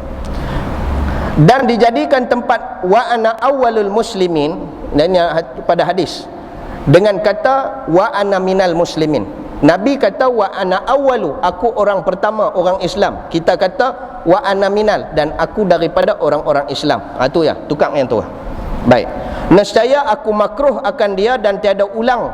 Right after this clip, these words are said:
dan tiada sujud baginya sujud sahwi atasnya." Siapa yang tak baca, tak payah ulang sembahyang. Sebab dia sunat sahaja. Tak payah sujud sahwi. Okey.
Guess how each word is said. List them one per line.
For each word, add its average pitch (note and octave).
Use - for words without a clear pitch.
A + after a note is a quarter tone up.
dan F3+
tiada F#3+
sujud G#3
baginya F#3
sujud F#3
sahwi F3
atasnya." E3
Siapa F3+
yang G3
tak -
baca, A#3
tak C3+
payah D3+
ulang C#3
sembahyang. B2
Sebab C#3+
dia G#3
sunat C3+
sahaja. G2+
Tak C3+
payah D#3+
sujud C3+
sahwi. A2+
Okey. B2